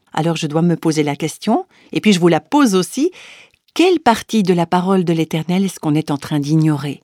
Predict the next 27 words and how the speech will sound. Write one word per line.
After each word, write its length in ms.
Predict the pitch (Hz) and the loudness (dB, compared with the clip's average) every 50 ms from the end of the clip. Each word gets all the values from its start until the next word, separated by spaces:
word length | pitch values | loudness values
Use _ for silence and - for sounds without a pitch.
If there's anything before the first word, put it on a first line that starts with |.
| _ - - - - - - _ _ - | _ -20 -20 -20 -20 -20 -20 _ _ -2
Quelles 140 | 311 330 | 0 0
sont 240 | 320 - - - 311 | 0 -2 -2 0 2
les 120 | 320 294 240 | 4 2 2
parties 440 | - - 185 - - - - 220 | 0 -2 -4 -6 -6 -8 -8 -6
qu'on 180 | - - 170 165 | -6 -4 -2 0
met 160 | 160 170 165 | 0 0 0
de 100 | 156 160 | -2 -4
côté ? 500 | 151 - - 147 - - - - - _ _ _ _ _ _ _ _ _ _ _ _ _ _ _ _ - | -6 -8 -10 -12 -12 -12 -16 -16 -16 _ _ _ _ _ _ _ _ _ _ _ _ _ _ _ _ -2
Quelles 160 | - 294 311 | 0 0 0
sont 200 | 285 - - 302 | 0 0 4 4
les 120 | 294 262 | 4 4
parties 300 | - - 196 - - 240 | 4 0 -2 -4 -4 -6
qu'on 160 | 214 - 190 170 | -4 -2 -2 -2
a 80 | 160 | -2
carrément 420 | 156 - 180 175 185 175 175 175 - | -2 -2 -2 0 2 2 2 0 0
écartées, 640 | - 220 208 - 254 233 - - - 285 269 233 - _ _ _ _ | 0 0 0 0 -2 -4 -4 -6 -6 -6 -6 -6 -8 _ _ _ _
en 100 | - 175 | -4 -4
se 180 | 170 - - 196 | -2 -2 0 0
disant, « 340 | 180 175 175 160 180 180 - | 0 0 0 0 0 0 2
Oh 100 | - 269 | 2 2
non, 180 | 269 262 254 262 | 4 4 4 4
non, 180 | 254 254 254 220 | 4 4 4 2
ça 160 | - - 160 | 0 -4 -6
s'applique 420 | - - 160 - 170 170 - - | -6 -6 -6 -6 -6 -10 -8 -6
pas 120 | - 156 147 | -4 -2 0
à 80 | 170 | 2
moi. » 320 | 185 208 233 247 226 185 | 4 4 4 4 2 -2